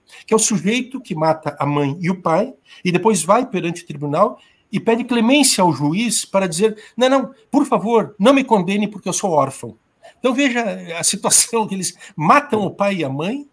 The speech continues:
né? Destroem tudo, depois pedem perdão, dizem, "Não, não, vocês não façam isso, porque afinal de contas, né, eu sou órfão,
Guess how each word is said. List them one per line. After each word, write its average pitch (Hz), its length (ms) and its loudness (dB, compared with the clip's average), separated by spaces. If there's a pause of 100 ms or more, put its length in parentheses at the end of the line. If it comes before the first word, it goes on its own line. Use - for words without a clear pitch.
(120)
né? 208 260 -6
Destroem 220 460 0
tudo, 233 120 -10
depois 226 260 -2
pedem 247 200 -2
perdão, 240 460 0
dizem, 285 160 -6
"Não, 311 120 2
não, 294 100 -2
vocês 269 160 -8
não 240 120 0
façam 254 300 -4
isso, 226 160 -10
porque - 160 -10
afinal 196 220 -8
de 170 80 -12
contas, 175 360 -10 (280)
né, 180 180 -4 (100)
eu 160 120 2
sou 196 180 2
órfão, 170 540 2